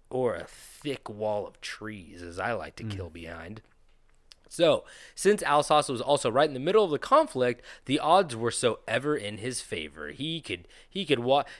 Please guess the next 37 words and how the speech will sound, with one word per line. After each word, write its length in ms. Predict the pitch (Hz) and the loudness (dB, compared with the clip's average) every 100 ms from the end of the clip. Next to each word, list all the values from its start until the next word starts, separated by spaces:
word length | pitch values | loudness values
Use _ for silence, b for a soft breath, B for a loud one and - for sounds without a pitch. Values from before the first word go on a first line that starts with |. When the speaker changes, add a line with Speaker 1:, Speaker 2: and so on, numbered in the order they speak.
| - | -6
Speaker 1:
you 160 | 240 | -4
couldn't 300 | - 262 190 - | 2 2 2 2
throw 320 | 170 165 127 | 6 6 6
a 40 | |
s-, 300 | 101 - - - | 2 -4 -6 -2
a, 280 | 151 113 101 - _ - | 0 0 -2 -10 _ -6
a 220 | 120 95 95 - 110 | -4 -6 -10 -20 -4
baby 460 | 160 175 156 110 98 | 0 2 0 -2 -6
without 380 | 110 123 113 98 | -2 0 0 -2
hitting 260 | 123 110 | -8 -6
somebody 400 | - 120 110 107 | -4 -2 -2 -4
that 100 | 104 | -6
you 160 | 101 101 | -10 -10
could 140 | 101 | -10
murder. 480 | 101 95 85 82 - b b b b - | -8 -6 -6 -10 -14 b b b b -6
And 160 | 131 | 4
also 280 | 180 196 135 | 6 6 4
the 120 | 135 | 0
baby. 500 | 143 202 160 90 76 _ b b b | 2 4 4 2 -12 _ b b b
So, 500 | - 240 151 85 - _ B B B | 8 10 8 4 -8 _ B B B
uh, 220 | 160 156 160 | 2 4 4
it 80 | |
was 140 | 180 165 | 2 2
also 340 | 190 247 254 | 0 0 0
said 240 | 180 151 135 | 0 0 0
that 220 | 123 - | -4 -4
Peter 320 | 208 233 233 | -4 0 0
learned 340 | 151 135 131 - | 2 -2 -4 -2
everything 480 | 143 170 190 208 208 | -2 0 -2 -2 -2
he 140 | 196 | -2
knew 400 | 147 117 101 110 - B | -2 0 0 -2 -6 B
from 200 | - 139 | -10 -4
a 120 | 131 | -4
man 420 | 117 143 196 190 | -2 -2 0 -2
named 320 | 113 104 107 98 b b | -4 -6 -10 -14 b b
Martin 640 | 156 202 262 262 285 247 | 2 4 4 2 -4 -2
Steer, 800 | - - - 214 175 90 78 | -4 -6 -8 -4 -2 -2 -6